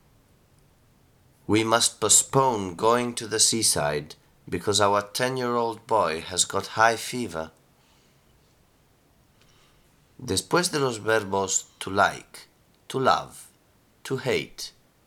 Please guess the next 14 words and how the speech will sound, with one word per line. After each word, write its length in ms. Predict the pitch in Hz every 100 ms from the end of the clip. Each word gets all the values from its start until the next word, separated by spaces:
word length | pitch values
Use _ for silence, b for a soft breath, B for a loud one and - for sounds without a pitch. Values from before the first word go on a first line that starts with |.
| _
to 160 | - 127
enjoy 680 | 131 123 113 85 71 60 - _ _ _ _ _
y 360 | 87 82 78 - _ _
to 140 | 107
begin, 580 | 85 90 104 90 76 78 b b b b
se 220 | - - 87
puede 300 | - 143 160
usar 420 | - 101 85 - _
tanto 420 | 143 156 165 170 123
la 180 | 92 -
inform 680 | 95 92 90 - 101 120 120 _
como 300 | - 156 151
el 140 | 131
infinitivo. 720 | 104 92 - 76 69 - 55